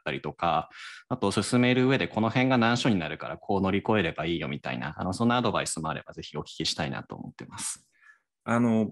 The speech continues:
Speaker 2: 僕が、が思ったのが、あの、なんていうんですかね、専任の、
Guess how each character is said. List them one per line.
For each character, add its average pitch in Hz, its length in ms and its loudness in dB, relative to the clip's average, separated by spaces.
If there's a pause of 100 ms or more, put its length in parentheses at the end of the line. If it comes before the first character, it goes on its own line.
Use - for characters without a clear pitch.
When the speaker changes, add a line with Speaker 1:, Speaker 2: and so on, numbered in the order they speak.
(160)
Speaker 2:
僕 117 720 -2
が、 123 240 2 (920)
が 80 320 -4
思 117 260 2
っ 117 140 -8
た 107 120 4
の 98 140 4
が、 92 300 2
あ 90 40 -4
の、 87 760 -2
な 90 140 0
ん 85 120 -4
て - 120 -6
い - 20 -2
う 73 40 -2
ん - 20 -6
で 71 60 -10
す - 40 -14
か 80 100 -6
ね、 80 280 0 (460)
専 185 500 4
任 190 320 4
の、 180 380 -2